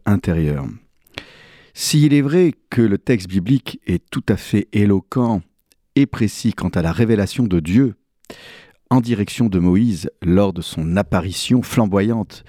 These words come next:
avec le buisson ardent, il n'en est rien avec Abraham.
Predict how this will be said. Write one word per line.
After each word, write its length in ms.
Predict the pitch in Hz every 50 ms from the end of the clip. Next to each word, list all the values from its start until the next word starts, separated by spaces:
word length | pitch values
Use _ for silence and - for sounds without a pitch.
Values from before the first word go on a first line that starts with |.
| - - - -
avec 260 | - 87 87 85 -
le 80 | 90
buisson 380 | 76 95 101 - - - 120 101
ardent, 480 | 85 76 80 80 87 95 113 143 175 - _ _ - - - - - - - - - - - - - - _ _ _ -
il 100 | - 123
n'en 220 | 127 127 127 123 120
est 100 | 113 104
rien 400 | 92 101 123 139 156 170 190 180 - -
avec 300 | 107 107 110 117 - -
Abraham. 640 | 101 92 87 82 80 - - 80 71 65 60 -